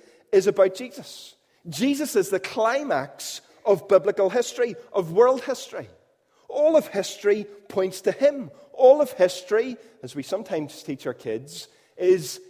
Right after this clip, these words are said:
his story. History has a focus, a destiny, and it's about one man, the Son of God. And Sir Sinclair Ferguson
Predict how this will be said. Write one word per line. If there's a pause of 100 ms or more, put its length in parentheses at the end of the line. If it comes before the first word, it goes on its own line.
(200)
his (600)
story. (1700)
History
has
a
focus, (240)
a
destiny, (240)
and
it's
about
one
man, (580)
the
Son
of
God. (1300)
And
Sir
Sinclair
Ferguson